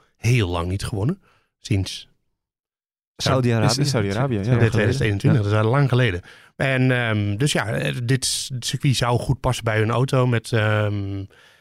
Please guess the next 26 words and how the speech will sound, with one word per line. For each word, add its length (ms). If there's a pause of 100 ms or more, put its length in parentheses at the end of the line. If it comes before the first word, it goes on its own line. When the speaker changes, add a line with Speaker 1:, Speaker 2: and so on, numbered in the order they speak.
(180)
Speaker 1:
een 100
langzaam 400
gedeelte, 360
een 140
snel 220
gedeelte. 640
Vorig 280
jaar 120
waren 180
ze 80
hier 120
goed. 360
Ik 200
vind 220
het, 180
eh, 260
lastig 400
om 80
te 100
zeggen 200
of 80
ze 80
nou 220
heel 180
erg, 220
eh, 140